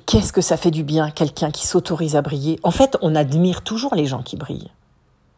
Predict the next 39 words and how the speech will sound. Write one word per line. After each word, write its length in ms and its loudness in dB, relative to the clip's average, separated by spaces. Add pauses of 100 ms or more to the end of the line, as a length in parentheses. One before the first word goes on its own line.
(580)
Pourquoi ? 460 -6 (1120)
Parce 160 -2
qu'on 180 -4
aimerait 240 -6
bien 220 -4
être 100 -8
comme 220 -6
eux, 120 -8
on 140 -8
aimerait 240 -12
bien 180 -8
s'identifier, 800 -10
en 40 -12
fait, 240 -14
à 80 -12
dire, « 260 -10
Bah, 180 -10
moi 160 -8
aussi, 220 -8
je 60 -8
voudrais 200 -6
être 100 -12
celle-ci. » 460 -6 (380)
Combien 260 2
il 80 2
y 20 0
a 40 0
de 60 -2
jeunes, 260 2
combien 300 0
je 80 -4
rencontre 300 -2
de 120 2
jeunes 260 2
qui 120 -4
rêvent 320 -2 (520)
d'être 440 2
une, 180 4
euh, 260 4